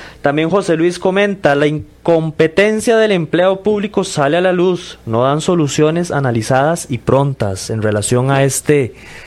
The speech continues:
a esta medida que toma el gobierno de devolver a las personas españolas cuando ya estaban en nuestro país y, y,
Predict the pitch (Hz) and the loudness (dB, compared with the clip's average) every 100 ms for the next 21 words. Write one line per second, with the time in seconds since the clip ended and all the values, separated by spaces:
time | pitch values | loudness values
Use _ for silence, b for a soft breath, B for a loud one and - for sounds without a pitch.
0 | B B B 113 117 175 170 147 165 190 | B B B -4 -2 0 0 0 2 2
1 | 151 131 - 147 165 160 165 165 160 170 | 0 -4 -2 0 2 2 4 4 2 0
2 | 160 143 131 131 123 120 113 170 156 120 | 0 2 2 0 0 0 2 2 2 -2
3 | 120 110 113 - 120 107 117 123 131 131 | -4 -4 -4 -4 -4 -2 -2 0 0 0
4 | 131 - - 107 120 127 113 95 - 110 | -2 -4 -2 0 2 2 0 -2 -2 -2
5 | 101 107 117 120 - 135 131 120 104 98 | 0 2 2 0 -2 -2 0 -2 -4 -4
6 | - - - 98 101 110 117 - 95 90 | -4 -6 -4 -2 0 0 -4 -8 -10 -6
7 | 95 90 | -4 -4